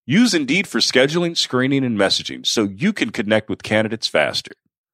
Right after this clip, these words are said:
And listeners of this show will get a seventy-five dollars sponsored job credit to get your jobs more visibility at indeed dot com slash ringer N B A.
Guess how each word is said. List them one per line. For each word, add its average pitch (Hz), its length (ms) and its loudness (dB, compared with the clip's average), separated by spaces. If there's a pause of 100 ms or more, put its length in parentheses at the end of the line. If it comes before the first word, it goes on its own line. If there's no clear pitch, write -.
(180)
And 123 120 4
listeners 165 440 2
of 160 80 -4
this 156 120 2
show 147 240 4
will 147 120 2
get 127 160 0
a 101 60 2
seventy-five 151 840 4
dollars 110 360 6
sponsored 139 480 0
job 123 340 4
credit 95 320 0
to - 100 -6
get 101 220 0
your 147 240 0
jobs 127 400 4
more 127 180 2
visibility 135 720 0
at 104 100 4
indeed 127 420 -4
dot 135 260 4
com 123 340 2
slash 90 460 0
ringer 107 260 -2
N 104 100 -2
B 101 200 2
A. 71 120 2